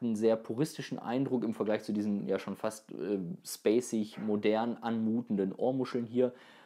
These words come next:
Und trotz allem wirkt sehr solide. Hier nochmal das H D siebenhunderter Logo und der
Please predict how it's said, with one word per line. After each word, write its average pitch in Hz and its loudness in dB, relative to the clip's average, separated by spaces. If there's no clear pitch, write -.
Und 110 4
trotz - 0
allem 110 0
wirkt 107 -2
sehr 98 2
solide. 147 2
Hier 127 2
nochmal 107 0
das 92 -2
H 104 2
D 104 2
siebenhunderter 117 0
Logo 117 4
und 104 0
der 98 4